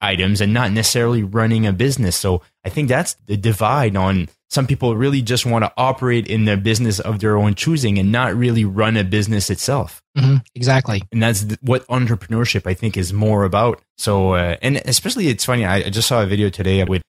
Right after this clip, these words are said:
Speaker 1: Gary Vaynerchuk, which I, I, you know, I, i-, is kind of a hot commodity, let's say, these days. A lot of people
Speaker 2: Uh-huh.
Speaker 1: are following Gary V, you know, and he's talking about how the, a lot of people say, "Fake it until you make it." And, uh, while, you know, I, I kinda believe in that as well, but you can s-,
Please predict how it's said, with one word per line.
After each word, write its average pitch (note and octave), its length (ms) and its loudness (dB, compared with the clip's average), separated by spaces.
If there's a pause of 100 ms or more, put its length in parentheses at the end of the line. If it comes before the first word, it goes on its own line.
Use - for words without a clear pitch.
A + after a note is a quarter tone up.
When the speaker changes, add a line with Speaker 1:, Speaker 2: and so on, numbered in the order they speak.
Speaker 1:
Gary A#2 240 2
Vaynerchuk, G2+ 500 0 (120)
which F#2 200 -8
I, F2+ 100 0
I, D#2+ 220 -2
you F#2+ 120 -4
know, F2+ 100 2
I, F#2 60 2 (320)
i-, F#2+ 120 0
is G2+ 360 0 (300)
kind G#2+ 180 0
of G2 120 2
a F2 100 2
hot B2 280 -2
commodity, A2 520 2
let's F#2+ 180 0
say, G2+ 100 0
these F#2+ 220 0
days. F#2+ 240 0
A F#2+ 40 0
lot F#2 140 2
of F2+ 80 -2
people G2 160 -2
Speaker 2:
Uh-huh. F2+ 160 6
Speaker 1:
are E2+ 120 0 (260)
following A2 300 0
Gary G#2 280 2
V, G2 80 -2
you G#2+ 200 2 (200)
know, B2 160 -2
and B2+ 100 0
he's B2 140 2
talking C#3 280 -2
about C3 300 0 (160)
how A2+ 180 0
the, G#2 420 0
a - 20 -8
lot A#2+ 160 0
of B2+ 80 -4
people A#2+ 220 -2
say, A2+ 240 2
"Fake A2+ 280 -2
it A2 120 0
until G#2 280 0
you G#2 120 2
make G#2 280 2
it." F#2 160 -2 (160)
And, G2+ 160 2
uh, F#2+ 540 2 (140)
while, G#2+ 500 0 (120)
you B2+ 100 -4
know, C3+ 80 0
I, A#2+ 280 -2
I F#2+ 60 -2
kinda C3+ 220 -2
believe A2 300 2
in G2+ 100 0
that G#2 220 0
as G2+ 200 -2
well, B2 280 0
but B2+ 160 -2
you A#2+ 120 -2
can B2 200 0
s-, A#2 200 -2